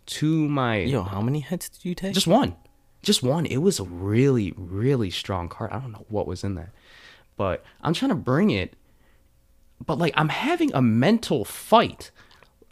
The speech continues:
Speaker 1: Like, the words are coming out of mouth. I'm like, "Oh, you got this, Steven.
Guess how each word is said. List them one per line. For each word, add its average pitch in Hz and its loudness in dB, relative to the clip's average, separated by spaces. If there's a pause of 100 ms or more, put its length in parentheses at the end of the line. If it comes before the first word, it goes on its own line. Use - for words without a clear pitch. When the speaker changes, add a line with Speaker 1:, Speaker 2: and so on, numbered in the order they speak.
(140)
Speaker 1:
Like, 120 0
the 135 -2
words 202 4
are 175 6
coming 196 0
out 165 4
of 123 2
mouth. 151 2
I'm 120 2
like, 107 2
"Oh, 120 4
you 113 0
got 151 4
this, 110 -6
Steven. 120 -2